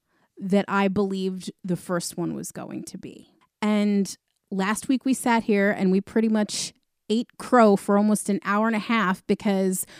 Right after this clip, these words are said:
we were so enchanted by that first one, and it is such a hidden gem. I was hoping to be just as pleasantly surprised by this one, and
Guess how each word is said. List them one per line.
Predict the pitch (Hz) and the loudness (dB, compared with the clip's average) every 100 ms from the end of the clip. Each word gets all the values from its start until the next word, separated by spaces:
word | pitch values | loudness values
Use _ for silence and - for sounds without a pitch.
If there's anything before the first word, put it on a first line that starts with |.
| - - | -14 0
we | 190 226 | 4 6
were | 202 214 | 6 4
so | - - - 220 214 226 226 240 - _ _ _ _ _ _ _ | 2 -2 6 8 8 8 8 6 2 _ _ _ _ _ _ _
enchanted | 202 196 - 226 254 247 208 | 4 4 2 2 2 2 0
by | 196 180 | -2 -4
that | 190 185 | -4 -8
first | - 185 185 - | -6 -6 -6 -4
one, | 190 180 190 - | -4 -4 -6 -6
and | 214 202 196 196 160 - - _ _ _ - 165 208 - - | -4 -2 0 -2 -4 -10 -20 _ _ _ -20 -20 -20 -20 -6
it | - 208 | 2 4
is | 233 277 | 4 4
such | - 208 | 0 0
a | 208 | 0
hidden | 190 208 208 190 | 0 -2 -2 -2
gem. | 175 190 185 165 180 - _ _ _ _ _ _ _ _ _ _ _ _ _ | -2 -2 -2 -6 -8 -12 _ _ _ _ _ _ _ _ _ _ _ _ _
I | 226 | 4
was | 220 220 | 6 6
hoping | - 247 254 240 233 | 6 4 4 0 0
to | 233 | -2
be | 202 208 | -2 -2
just | 185 196 - | 0 -2 -2
as | 208 | -6
pleasantly | - 208 185 196 190 | -4 -4 -2 -4 -6
surprised | 185 190 - 190 175 | -6 -8 -6 -4 -6
by | 180 175 | -6 -8
this | 175 - | -8 -10
one, | - 80 - - - - _ _ | -10 -12 -14 -16 -20 -20 _ _
and | 196 196 196 | -2 0 -2